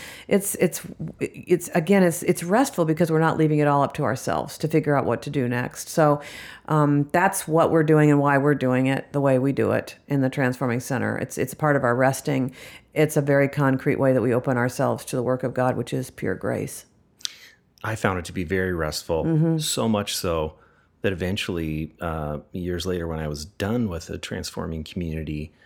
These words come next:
Speaker 2: and started our church,
Speaker 1: Mm-hmm.
Speaker 2: we incorporated fixed, well, not fixed hour prayer 'cause we're not with each other,
Speaker 1: Mm-hmm.
Speaker 2: uh, but, but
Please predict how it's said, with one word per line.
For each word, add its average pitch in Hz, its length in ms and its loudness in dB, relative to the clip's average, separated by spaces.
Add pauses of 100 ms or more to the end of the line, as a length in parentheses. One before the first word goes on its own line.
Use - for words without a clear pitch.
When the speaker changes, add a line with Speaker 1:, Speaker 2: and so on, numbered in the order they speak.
(440)
Speaker 2:
and 87 240 -6
started 87 380 -6
our 80 100 -6
church, 104 460 -6
Speaker 1:
Mm-hmm. 156 160 2
Speaker 2:
we 165 140 2
incorporated 92 760 -4 (360)
fixed, - 500 -8 (420)
well, 127 160 0
not 139 160 -2
fixed - 300 -6
hour 107 260 0
prayer 82 320 -4
'cause 95 200 -8
we're 92 100 -6
not 85 320 -6
with 104 280 -2
each 190 160 6
other, 180 460 2
Speaker 1:
Mm-hmm. - 20 -16
Speaker 2:
uh, - 220 -10
but, 104 240 -2 (380)
but 98 300 -2